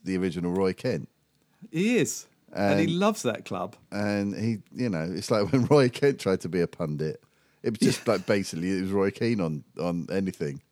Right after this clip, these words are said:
Speaker 2: It's Roy Keane with added swearing,
Speaker 1: Yeah, yeah.
Speaker 2: isn't it?
Speaker 1: <laughs> Yeah. It's, yeah, it's, it's, it's Roy Keane slightly less filtered.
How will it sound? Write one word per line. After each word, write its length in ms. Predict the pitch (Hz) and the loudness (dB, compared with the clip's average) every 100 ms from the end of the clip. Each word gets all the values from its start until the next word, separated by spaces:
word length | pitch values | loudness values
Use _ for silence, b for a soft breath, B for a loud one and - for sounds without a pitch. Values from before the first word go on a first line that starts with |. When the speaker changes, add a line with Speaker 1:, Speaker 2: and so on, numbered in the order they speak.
| _ _ B B B B B B 214 226 226 202 - | _ _ B B B B B B -12 -6 -2 0 2
Speaker 2:
It's 180 | 151 160 | 0 4
Roy 200 | 170 175 | 4 6
Keane 260 | 147 135 | 4 4
with 200 | 123 113 - | 4 2 2
added 300 | 131 113 117 | 2 2 0
swearing, 380 | - 139 127 139 | 0 2 4 6
Speaker 1:
Yeah, 60 | 127 | 4
yeah. 160 | 104 - | 2 2
Speaker 2:
isn't 160 | 185 160 | 0 -2
it? 60 | - | 0
Speaker 1:
<laughs> 40 | |
Yeah. 320 | 165 175 107 76 b b b b b - | 2 4 2 -2 b b b b b -6
It's, 340 | 117 127 - | -2 -2 -2
yeah, 220 | 135 117 92 | 0 2 2
it's, 220 | 107 - | 0 -4
it's, 320 | - 123 110 - | -2 -2 -2 0
it's 280 | 123 117 139 - | 0 2 0 0
Roy 260 | 123 139 | 2 2
Keane 340 | 135 131 120 110 - | 2 0 0 -2 -10
slightly 800 | - - - 160 165 160 123 127 | -8 -4 -2 2 4 4 4 4
less 260 | 123 113 - | 4 2 0
filtered. 580 | 120 107 92 82 73 | -2 0 0 -4 -4